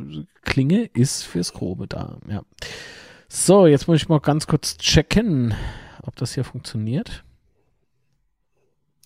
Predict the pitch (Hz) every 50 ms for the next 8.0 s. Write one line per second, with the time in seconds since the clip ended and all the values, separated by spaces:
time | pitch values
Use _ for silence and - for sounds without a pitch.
0 | _ _ _ _ _ _ _ _ _ _ _ _ _ _ _ _ _ _ _ _
1 | _ _ _ _ _ - 104 101 98 90 76 - - - - _ _ _ _ _
2 | _ _ _ _ _ _ _ - - - - - - - - - - - - -
3 | _ _ _ _ _ _ _ _ _ _ _ _ - 107 98 98 101 110 135 196
4 | - 82 - - - - - - - - - - - _ _ _ _ - - 117
5 | 104 104 113 143 156 - - - 135 131 131 127 - - - - - - - -
6 | - _ _ _ _ - - 294 311 - 90 - - - - _ _ _ _ _
7 | _ _ _ _ _ _ _ _ - 113 127 139 151 156 196 220 247 262 302 330